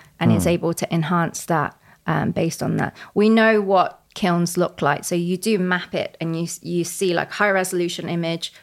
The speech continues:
Speaker 1: would produce this low resolution image.
Speaker 2: Mm-hmm.
Speaker 1: Um,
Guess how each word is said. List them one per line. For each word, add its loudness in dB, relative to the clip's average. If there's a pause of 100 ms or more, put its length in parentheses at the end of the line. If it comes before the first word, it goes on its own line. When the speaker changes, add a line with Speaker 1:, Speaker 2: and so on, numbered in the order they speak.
(120)
Speaker 1:
would 0 (100)
produce -2 (180)
this -4
low 2 (120)
resolution -6
image. -6 (180)
Speaker 2:
Mm-hmm. 2 (200)
Speaker 1:
Um, 2